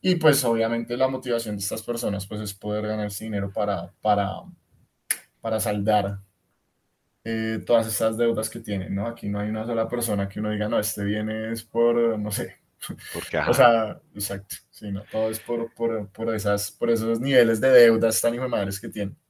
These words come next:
Speaker 2: Como decimos acá en Colombia, a matar puras culebras.
Speaker 1: Exactamente, exactamente. Entonces, pues la, el protagonista es, ah, espere que los nombres siempre,
Speaker 2: <laughs>
Speaker 1: siempre me
Speaker 2: Sí,
Speaker 1: costaron,
Speaker 2: está bien.
Speaker 1: huevón.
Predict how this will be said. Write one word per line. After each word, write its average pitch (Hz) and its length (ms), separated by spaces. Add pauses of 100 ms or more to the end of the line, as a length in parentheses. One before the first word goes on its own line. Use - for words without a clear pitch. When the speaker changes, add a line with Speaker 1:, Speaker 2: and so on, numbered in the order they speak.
(180)
Speaker 2:
Como 87 240
decimos 85 340
acá 101 200
en 87 80
Colombia, 98 500
a 110 40
matar 95 380
puras 92 240
culebras. 85 680 (520)
Speaker 1:
Exactamente, 104 840
exactamente. 95 680 (680)
Entonces, 139 1800 (440)
pues 151 220
la, 151 140
el 151 200
protagonista 147 840
es, 165 720
ah, - 80
espere 107 300
que 120 100
los 127 180
nombres 104 320
siempre, 117 440
Speaker 2:
<laughs> - 20
Speaker 1:
siempre 117 280
me - 100
Speaker 2:
Sí, - 20
Speaker 1:
costaron, 107 420
Speaker 2:
está - 20
bien. 101 120
Speaker 1:
huevón. 101 300